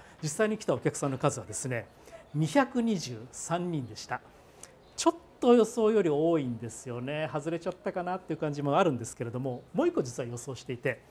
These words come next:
ここいっぱいいろんなメニューあるんです。ちょっとね、他の店舗よりも単価高めに設定してるってことなんですが、この中で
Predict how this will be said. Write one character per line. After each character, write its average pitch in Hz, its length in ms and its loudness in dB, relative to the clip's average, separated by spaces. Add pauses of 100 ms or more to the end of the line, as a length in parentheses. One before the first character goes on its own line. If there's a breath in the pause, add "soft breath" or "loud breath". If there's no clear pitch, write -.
(380 loud breath)
こ 180 60 -10
こ 190 140 2
い 180 80 0
っ 185 60 -4 (180)
ぱ 240 80 4
い 220 100 2
い 214 60 0
ろ 214 120 6
ん 214 60 2
な 208 120 2
メ 196 120 0
ニ 127 140 -2
ュ 113 60 -6
ー 120 60 -10 (240)
あ 135 100 0
る 120 100 -6
ん 101 80 -16
で 104 80 -14
す。 - 280 -14 (760)
ち - 80 -2
ょ - 20 2
っ - 20 -14
と 151 100 0
ね、 127 40 -2
他 143 220 0
の 156 100 0
店 160 160 -4
舗 139 140 -6
よ 113 60 -4
り 110 60 -10
も 107 120 -14
単 143 180 -2
価 139 100 -2
高 139 240 -2
め 147 120 -2
に 139 60 -4
設 135 220 -8
定 135 140 -2
し - 60 -8
て 139 100 -6
る 131 60 -4
っ - 20 -18
て 120 140 -14
こ 117 80 -12
と 117 100 -12
な 101 80 -14
ん - 60 -16
で 104 80 -16
す - 120 -10
が、 143 200 -2 (340 loud breath)
こ 214 160 4
の 269 140 6
中 269 320 2
で 127 340 0